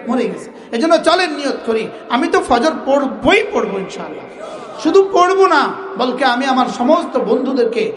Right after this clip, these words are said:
আমার সমস্ত আত্মীয় স্বজনকে আমি জাগাবো। বলেন না ইনশাআল্লাহ? আল্লাহ আমাদের সবাইকে তৌফিক দান করেন। এরপরে সিদ্ধান্ত,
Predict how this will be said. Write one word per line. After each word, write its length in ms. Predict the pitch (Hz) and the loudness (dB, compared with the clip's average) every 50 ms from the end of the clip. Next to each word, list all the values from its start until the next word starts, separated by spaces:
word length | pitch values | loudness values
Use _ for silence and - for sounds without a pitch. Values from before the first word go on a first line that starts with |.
| - - - - | -10 -12 -8 -6
আমার 340 | 202 233 285 285 262 226 - | -2 2 2 2 2 0 -2
সমস্ত 420 | - 254 247 294 370 392 - - | -2 0 2 2 2 2 0 0
আত্মীয় 320 | 240 233 - - 233 202 | -2 -2 -2 -2 -2 0
স্বজনকে 260 | 190 220 220 202 226 - | 0 0 0 0 -2 -4
আমি 120 | 196 202 208 | -4 -4 -2
জাগাবো। 440 | - 180 165 165 165 151 147 135 - - - - - - - - 156 165 - - - - - - - - - - - - - - - - - | -2 -2 -2 -2 -4 -6 -8 -10 -12 -14 -18 -18 -20 -20 -20 -20 -20 -20 -20 -20 -18 -18 -18 -18 -20 -20 -20 -20 -20 -20 -20 -20 -20 -4 0
বলেন 200 | 233 285 320 330 | 2 2 4 4
না 120 | 330 339 | 4 4
ইনশাআল্লাহ? 560 | 320 294 262 - - 269 233 208 190 175 156 139 - - - - - - - - - - - - - - - - - - - | 4 4 2 0 0 0 0 0 0 -2 -4 -6 -10 -12 -14 -14 -14 -14 -12 -14 -14 -14 -14 -14 -16 -16 -18 -20 -14 -6 -4
আল্লাহ 220 | 233 254 269 240 | -2 0 0 0
আমাদের 260 | 233 233 226 202 202 | 0 -2 -2 -4 -4
সবাইকে 460 | - - 220 220 240 240 226 - - 208 | -4 -4 0 2 2 2 2 0 -4 -4
তৌফিক 520 | 208 226 190 180 180 - - 247 247 - | -2 -2 0 0 0 -2 -4 -4 -4 -4
দান 180 | 196 165 - - - | -4 -6 -6 -6 -6
করেন। 200 | 180 165 160 156 - - - - - - - - - - - | -6 -6 -6 -6 -8 -10 -14 -16 -16 -18 -20 -20 -20 -2 4
এরপরে 560 | 294 311 349 392 392 381 339 330 330 311 285 - | 6 6 6 6 4 2 2 2 2 2 0 -2
সিদ্ধান্ত, 480 | - 269 220 196 226 254 226 185 220 | -4 -8 -6 -6 -6 -6 -6 -6 -6